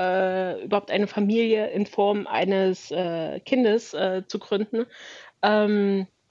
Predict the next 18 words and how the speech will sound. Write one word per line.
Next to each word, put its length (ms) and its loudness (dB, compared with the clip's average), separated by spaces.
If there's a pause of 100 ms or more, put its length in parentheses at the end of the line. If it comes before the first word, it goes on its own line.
ja, 240 4
also 180 0
auch 180 -6
da 180 0
so 100 2
ein 80 2
bisschen 1000 -4
geschichtlicher 520 0
Hintergrund 500 0
bei 100 0
ihm, 300 -2
warum 240 2
das 180 0
alles 300 -4
schwierig 400 -2
für 120 -4
ihn 220 -2
ist. 280 -4